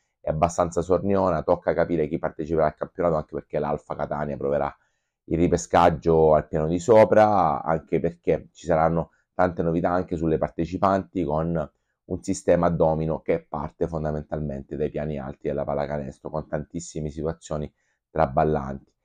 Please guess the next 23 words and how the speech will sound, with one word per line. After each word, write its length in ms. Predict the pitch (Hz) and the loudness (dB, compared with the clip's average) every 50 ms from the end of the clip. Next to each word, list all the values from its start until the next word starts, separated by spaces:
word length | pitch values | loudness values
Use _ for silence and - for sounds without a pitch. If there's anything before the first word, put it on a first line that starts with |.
| _ _ _ _ | _ _ _ _
Nel 140 | - 98 98 | -4 -4 0
basket 380 | 85 85 92 127 - - 87 76 | 2 2 2 2 0 -2 -2 -2
mercato, 380 | 90 92 85 - - 98 90 | -2 -4 -4 -2 0 2 2
attenzione 520 | 80 - - 95 85 85 - 87 80 78 76 | 2 0 -2 -2 -4 -2 -2 -2 -2 0 0
chiaramente 580 | 78 82 87 90 90 87 85 82 - - 82 | 0 2 2 2 0 0 -2 -4 -4 -4 -4
al 240 | 73 71 76 - - | -4 -4 -6 -6 -4
Trapani, 520 | - 80 76 69 65 71 76 87 101 - _ | -4 -4 -4 -4 -4 -4 -2 -2 -2 -4 _
si 200 | _ - - 85 | _ -8 -4 -2
è 80 | 85 71 | -2 -2
dibattuto 500 | 67 78 80 71 80 82 - 92 87 80 | -2 -2 0 2 2 2 4 4 4 4
tantissimo 720 | 82 82 80 - - 82 78 - - - - 80 78 78 | 4 2 0 -2 -4 -6 -6 -6 -6 -6 -4 -2 -2 -2
sul 160 | 76 - 73 | -4 -4 -2
ruolo 280 | 71 76 76 73 73 73 | 0 2 2 4 2 2
di 100 | 73 73 | 2 0
Valerio 320 | 73 76 78 78 73 76 | 0 2 2 2 2 2
Antonini, 800 | 76 71 - - 82 80 85 85 85 82 80 80 80 80 78 76 | 0 -2 -4 -4 -4 -2 -2 -2 -2 -2 -2 -2 -4 -4 -4 -6
sulla 480 | 71 - 76 73 71 73 71 69 69 71 | -8 -8 -8 -8 -6 -6 -4 -4 -6 -4
sua 160 | - - 76 | -2 -2 0
voglia 260 | 76 76 78 78 73 | 0 2 2 2 0
di 100 | 73 76 76 | -2 -2 -4
mollare 380 | 76 76 76 76 76 73 73 | -4 -2 -2 -2 -2 -2 0
la 140 | 73 73 73 | -2 -2 -2
pallacanestro, 1040 | - 73 73 76 76 80 82 85 85 85 82 - - _ - 82 85 82 80 - | -2 -2 -4 -4 -4 -4 -4 -2 -2 -2 -4 -6 -12 _ -4 -2 0 0 0 -2